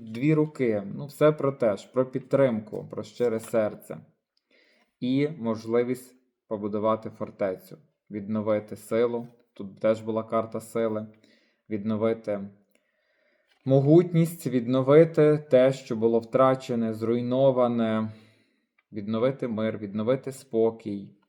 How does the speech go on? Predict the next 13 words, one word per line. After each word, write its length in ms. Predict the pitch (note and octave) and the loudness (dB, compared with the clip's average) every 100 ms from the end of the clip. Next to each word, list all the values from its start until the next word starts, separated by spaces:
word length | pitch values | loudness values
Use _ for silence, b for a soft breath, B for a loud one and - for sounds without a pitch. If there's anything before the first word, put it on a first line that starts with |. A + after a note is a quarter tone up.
| _ _ | _ _
відновити 540 | G#2+ G2+ A2 B2+ C3+ C3+ | -10 -6 0 0 0 -2
баланс. 840 | A2 C3+ A#2 A#2 A2+ A2 - - _ _ _ _ _ - _ - - B B B B B B B B B _ _ _ _ - A2+ B B B B B B B B B B _ _ _ | 2 4 4 2 0 -4 -12 -20 _ _ _ _ _ -20 _ -20 -20 B B B B B B B B B _ _ _ _ -12 -10 B B B B B B B B B B _ _ _
І 100 | C#3 | -8
ще 240 | C3 C#3+ C#3+ | 0 2 2
таки 580 | C#3+ C#3 C3+ C#3 - _ - | 0 -2 -2 -2 -6 _ -2
теж 220 | - G#2+ | 0 0
хочеться 420 | - G2 - - | -4 -10 -10 -16
сказати. 640 | - - G2+ G2+ - - - _ _ _ _ _ _ _ | -14 -12 -8 -6 -8 -12 -18 _ _ _ _ _ _ _
І 80 | - | -6
запустити 680 | A#2+ C3 C3+ C3+ C#3 C3 A#2 | 0 2 0 -4 0 0 -2
можливості 720 | A2+ G#2+ A2 G#2+ G#2 - G#2+ | -6 -4 -2 -2 -2 -8 -10
до 400 | G2 G#2+ G#2 F#2+ - | -6 -2 -2 -4 -10
звільнення 760 | G2+ G#2+ B2+ A#2+ G#2 G2 F#2 | -12 -4 -2 -2 -4 -6 -10